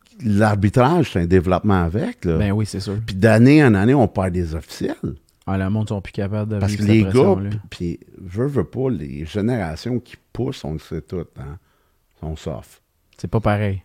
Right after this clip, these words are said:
Speaker 1: Fait que tu peux imaginer le jeune qui veut se former, puis sa carapace est pas assez forte. Il pourra pas faire un arbitre.
Speaker 2: Il est avec les critiques, puis tout.
Speaker 1: Puis là, il lâche d'arbitrer.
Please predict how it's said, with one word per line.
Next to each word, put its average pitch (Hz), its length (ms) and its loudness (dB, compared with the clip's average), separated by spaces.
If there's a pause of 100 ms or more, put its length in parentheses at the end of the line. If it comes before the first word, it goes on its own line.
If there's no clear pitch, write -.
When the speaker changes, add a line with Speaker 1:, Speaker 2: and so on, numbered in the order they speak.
Speaker 1:
Fait 85 140 -10
que - 80 -14
tu - 120 -18
peux 151 120 -2
imaginer 113 600 4
le 123 40 2
jeune 92 640 -4 (720)
qui - 160 -8
veut 92 180 0
se - 140 -6
former, 95 720 0 (480)
puis - 100 -16
sa - 120 -4
carapace 101 560 2
est 101 60 0
pas 98 160 2
assez 87 200 -2
forte. 110 380 -2 (460)
Il - 60 -20
pourra 73 180 -6
pas 82 140 -8
faire 76 160 -10
un 76 120 -6
arbitre. 67 340 -8
Speaker 2:
Il 98 180 0
est 101 60 2
avec 101 120 -4
les 104 120 -4
critiques, - 480 -10
puis - 100 -18
tout. 98 280 -8
Speaker 1:
Puis - 120 -12
là, 82 100 -2
il 80 100 -2
lâche 78 200 -6
d'arbitrer. 73 440 -10